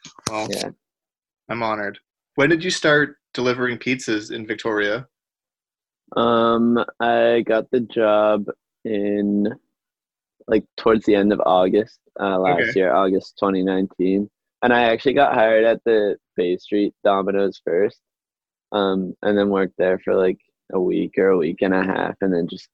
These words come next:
Speaker 2: got transferred to the Oak Bay one, which is, um, better for biking, I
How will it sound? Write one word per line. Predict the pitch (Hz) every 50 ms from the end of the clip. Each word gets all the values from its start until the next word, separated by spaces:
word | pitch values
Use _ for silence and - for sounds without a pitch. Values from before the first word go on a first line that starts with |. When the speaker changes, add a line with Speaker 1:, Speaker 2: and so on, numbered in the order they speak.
| _ -
Speaker 2:
got | 98 95 -
transferred | - - 87 90 90 - 98 92
to | - 101
the | 95 98 98
Oak | 92 90 - _
Bay | 92 87 90
one, | 92 90 85 95
which | 98 95 - -
is, | 107 104 95 - - _ _ _ _ _ _ _ _ _ _ -
um, | 101 95 92 90 87 85 82 - - _ _ _ _ _ _ _ _ _ _ _ _ _ _ _ _ _ _
better | 98 98 98 92 90 90 87 87 -
for | - 101 95 92 90
biking, | 85 - 78 73 71 76 - - 87 87 85
I | 69 69 76 78 78 -